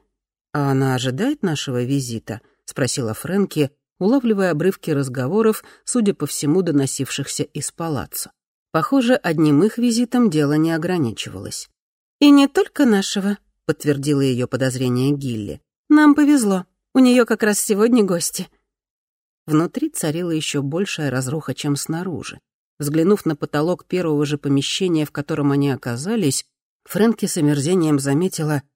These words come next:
что там почти нет живого места, повсюду темнеют жуткие потеки, а по стенам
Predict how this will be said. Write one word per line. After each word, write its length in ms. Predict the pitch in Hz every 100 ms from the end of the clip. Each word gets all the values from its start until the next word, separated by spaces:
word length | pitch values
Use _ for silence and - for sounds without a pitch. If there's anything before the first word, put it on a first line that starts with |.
| _
что 200 | - 135
там 240 | - 185
почти 400 | - 147 - -
нет 220 | 180 165 139
живого 420 | 139 143 151 127
места, 600 | 127 240 247 - 143 123 _ _
повсюду 420 | - 120 - 139 135
темнеют 440 | 143 143 143 135
жуткие 420 | 135 143 - 127
потеки, 580 | - 147 - 143 110 - - _ _
а 220 | 151 135 127
по 100 | -
стенам 640 | 143 - - 131 160 190 147